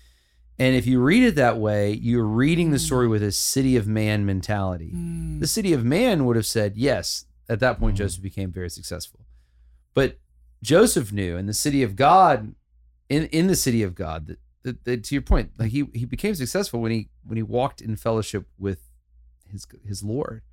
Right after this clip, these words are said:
Speaker 3: Mm-hmm.
Speaker 1: And it didn't matter whether he was in the prison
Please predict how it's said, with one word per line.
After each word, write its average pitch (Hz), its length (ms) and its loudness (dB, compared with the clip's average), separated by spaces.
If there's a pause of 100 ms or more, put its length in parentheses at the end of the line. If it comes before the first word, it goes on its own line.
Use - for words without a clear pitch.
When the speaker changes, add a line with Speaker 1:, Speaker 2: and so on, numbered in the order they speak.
(120)
Speaker 3:
Mm-hmm. 95 280 -4 (140)
Speaker 1:
And 135 260 0
it 143 60 -4
didn't 160 200 2
matter 175 260 2
whether 131 240 4
he 120 80 0
was 117 160 0
in 110 80 -4
the 107 80 -6
prison 113 560 -2